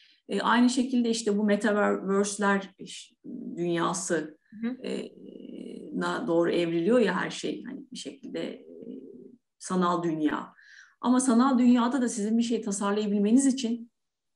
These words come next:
Speaker 1: bu dünyayı çok iyi biliyor olmanız lazım. Yani nasıl bize hani, e, okulda da AutoCAD'de vesairede çizim yaptırmak bizim okulda yasaktı. E, ama, e,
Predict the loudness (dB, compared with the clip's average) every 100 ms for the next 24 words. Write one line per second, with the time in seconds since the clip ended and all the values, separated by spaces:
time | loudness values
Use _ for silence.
0 | _ -4 0 4 4 4 0 -4 -2 -2
1 | -2 -2 -2 -4 -4 -6 -8 -12 -18 _
2 | _ _ _ _ _ _ _ _ _ _
3 | _ -2 0 0 -2 -6 _ _ _ _
4 | _ _ _ 2 2 4 4 4 2 0
5 | -2 -10 -10 -8 -8 -8 -16 _ _ -14
6 | -12 -10 -10 -10 -12 -12 -6 -6 -2 0
7 | 2 2 0 -4 -6 -4 -2 -4 -6 -4
8 | -2 -2 -2 -4 -4 -4 -4 -2 -2 -4
9 | -8 -6 -6 -4 -6 -6 -6 -2 0 0
10 | -2 -4 -10 -10 -12 _ -20 _ _ -8
11 | -6 -6 -10 -8 -2 0 0 -2 -8